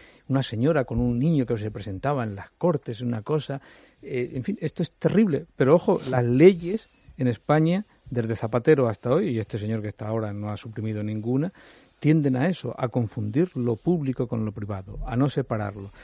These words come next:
Es decir, estamos asistiendo a lo que llamaba Ortega la democracia morbosa. Es decir, la democracia morbosa es,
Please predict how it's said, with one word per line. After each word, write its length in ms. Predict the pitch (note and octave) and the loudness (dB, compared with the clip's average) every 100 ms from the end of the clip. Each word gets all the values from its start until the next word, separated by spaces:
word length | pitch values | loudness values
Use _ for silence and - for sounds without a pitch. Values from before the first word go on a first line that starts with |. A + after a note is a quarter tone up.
| - - - | -20 -16 0
Es 140 | E3+ | 4
decir, 400 | E3 - D3+ C3 - _ _ - | 4 6 4 4 -4 _ _ -4
estamos 560 | C#3+ - D#3+ E3+ F3 | -4 2 4 4 2
asistiendo 880 | D#3+ D3 C3+ - E3+ E3 E3+ E3 D#3 | 0 -4 -6 -2 -2 2 6 6 4
a 140 | - C3+ | 0 0
lo 140 | C3+ | 0
que 180 | - C3+ | 0 0
llamaba 680 | B2 B2+ E3 E3 E3 E3+ E3+ | 2 4 8 10 10 10 10
Ortega 400 | E3+ D#3+ E3 F#3 | 8 8 6 8
la 100 | E3 | 6
democracia 720 | C3 B2 A#2 B2+ B2 - A2+ | 6 4 4 4 2 0 -4
morbosa. 720 | A2 G#2+ G#2+ D#3 - - A#2 | -4 -4 4 6 6 2 -14
Es 200 | - A#2 | -12 -10
decir, 240 | G#2+ C3 A2 | -6 -4 -4
la 80 | G#2 | -6
democracia 520 | G#2+ G#2 A#2 A#2 B2+ | -8 -8 -6 -4 -2
morbosa 500 | C3 C3 C#3 C#3+ C3+ | 0 0 0 0 2
es, 100 | D3 | 0